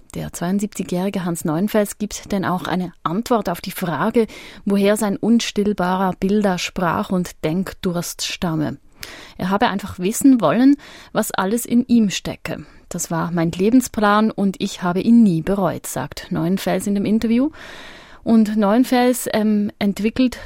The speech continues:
nun, entwickelte nun für die Zürcher Festspiele eine Wagner-Collage. Im Schiffbau kommt der Abend Wie ich Welt wurde übermorgen zur Aufführung. Der Abend ist eine Fiktion, in der Wagner kurz vor dem Tod noch einmal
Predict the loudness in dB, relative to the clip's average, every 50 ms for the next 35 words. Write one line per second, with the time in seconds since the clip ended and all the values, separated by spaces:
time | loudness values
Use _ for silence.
0 | -4 0 2 4 6 6 6 4 4 2 0 -2 -2 -2 0 0 2 2 4 4
1 | 4 4 2 2 2 0 -2 0 -2 -4 -2 -2 -2 -2 -2 -4 -4 -4 -4 -4
2 | -6 -6 -2 0 0 2 2 0 0 0 0 -2 -4 -6 -12 -8 -2 0 2 2
3 | 2 4 4 4 4 2 2 -2 0 2 2 4 4 4 4 2 2 2 0 0
4 | 0 -2 -2 0 0 -2 0 0 0 0 2 0 0 -2 -2 -2 -2 -4 -6 -6
5 | -6 -4 -2 -2 0 2 2 4 4 4 2 2 -4 -20 -20 -20 -20 -12 -6 -2
6 | 0 2 2 2 0 -2 -4 -4 -4 -4 -6 -12 -10 -4 -2 -2 0 0 0 -2
7 | -2 -2 -2 2 2 2 4 2 0 0 -2 -4 -2 0 2 2 2 2 2 0
8 | 0 -2 -2 -2 -2 -2 -2 0 2 2 0 0 0 -2 0 2 2 4 2 2
9 | 0 -2 -8 -20 -20 -20 -20 -20 -16 -8 -4 -2 0 0 0 0 0 -2 -2 -2
10 | -2 -2 -2 -4 -6 -10 -12 -14 -10 -6 -2 -2 0 2 2 2 2 2 2 0
11 | 0 -2 -4 -6 -4 -2 0 0 0 2 2 0 0 0 -2 -2 -2 -2 -2 -4
12 | -2 -2 -2 0 -2 -2 -2 -4 -6 -4 -2 -2 -2 -2 -2 -2 -2 -2 -2 -2
13 | -2 -2 -4 -6